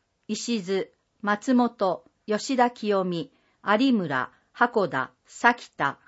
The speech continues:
後藤、伊藤です。表紙は、青空と白梅と題のついた写真が掲載されています。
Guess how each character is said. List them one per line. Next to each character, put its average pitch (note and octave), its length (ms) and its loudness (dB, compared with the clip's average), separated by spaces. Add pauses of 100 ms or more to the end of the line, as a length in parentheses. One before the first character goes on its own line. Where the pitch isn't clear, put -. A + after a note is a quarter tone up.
(160)
後 G3+ 180 -2
藤、 F#3 640 -2
伊 - 40 -12
藤 A3+ 300 2
で F#3 120 -2
す。 - 300 -20 (1500)
表 D4 280 8
紙 C4+ 100 -2
は、 B3 240 4 (360)
青 D4 220 4
空 D#4 280 4
と F#3 100 0
白 G#3 280 -4
梅 C4+ 240 4
と A#3 220 0
題 C4+ 200 4
の G#3+ 120 4
つ A3+ 140 -6
い G#3+ 80 -2
た E3 140 -4
写 F3+ 160 -2
真 A3+ 260 0
が G#3 300 0
掲 A3 160 2
載 G#3+ 200 -2
さ G3 160 -2
れ F#3 100 -2
て F3+ 120 -4
い F3 100 -4
ま E3 160 -4
す。 - 300 -20